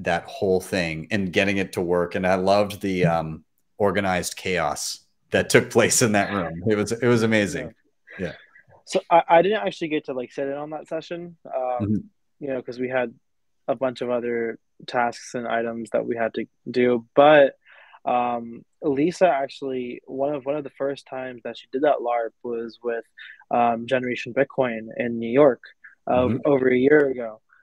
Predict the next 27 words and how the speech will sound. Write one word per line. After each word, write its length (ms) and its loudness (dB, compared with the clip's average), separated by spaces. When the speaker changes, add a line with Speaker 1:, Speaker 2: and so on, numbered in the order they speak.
Speaker 2:
Um, 720 -8
so 200 -4
we 140 -2
had, 300 -2
you 100 -4
know, 140 -4
probably, 200 -2
like, 120 -6
like, 180 -8
fifteen, 320 -8
twenty 320 -8
people, 540 -4
um, 680 2
in, 160 -2
in 200 -2
New 100 -2
York 340 2
City. 420 2
And, 460 2
um, 600 -6
it 160 6
was 180 2
a 40 -4
very, 280 -2
like, 180 -4
interactive 680 -12
way 540 -8